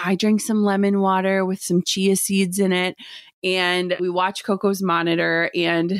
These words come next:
just kinda catch up with what our plan is for the day before I go wake her up.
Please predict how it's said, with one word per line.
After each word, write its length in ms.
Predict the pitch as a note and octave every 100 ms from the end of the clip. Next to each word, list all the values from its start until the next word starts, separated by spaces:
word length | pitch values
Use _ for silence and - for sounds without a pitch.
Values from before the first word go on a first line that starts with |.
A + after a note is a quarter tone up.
| F#3 -
just 200 | - G3
kinda 180 | - G3
catch 300 | F3+ G3 F3+
up 160 | F3+ E3+
with 160 | F3+
what 140 | F3 E3+
our 100 | E3+
plan 300 | - E3 E3
is 180 | E3+ -
for 140 | F3
the 100 | E3+
day 240 | E3 D#3+
before 340 | D#3+ E3+ F3 D#3+
I 120 | D#3+
go 160 | E3 D#3+
wake 240 | E3 -
her 120 | E3+
up. 200 | D#3 D3+